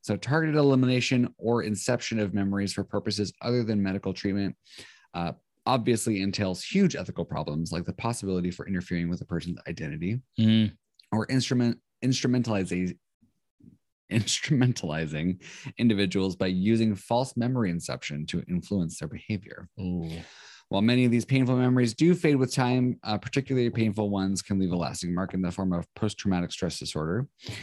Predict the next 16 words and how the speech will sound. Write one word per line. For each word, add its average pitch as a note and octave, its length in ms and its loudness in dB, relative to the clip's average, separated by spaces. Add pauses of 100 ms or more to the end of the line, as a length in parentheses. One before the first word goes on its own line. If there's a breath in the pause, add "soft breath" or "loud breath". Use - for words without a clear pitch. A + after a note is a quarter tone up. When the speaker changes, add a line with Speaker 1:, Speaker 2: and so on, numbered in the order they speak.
(140)
Speaker 1:
and A2+ 80 2
make A#2+ 160 4
seemingly C#3+ 480 4
innocuous C3+ 540 2
aspects G2+ 500 -2
of G#2 80 -2
daily G2 220 2
life F2+ 280 -2 (200)
difficult F2 380 -4
to - 120 -10
manage. E2 500 -4 (540 loud breath)
Computational A2+ 600 0
neuroscientists A2 760 2
are G2+ 140 -2
in A2 120 0
the G#2+ 100 -2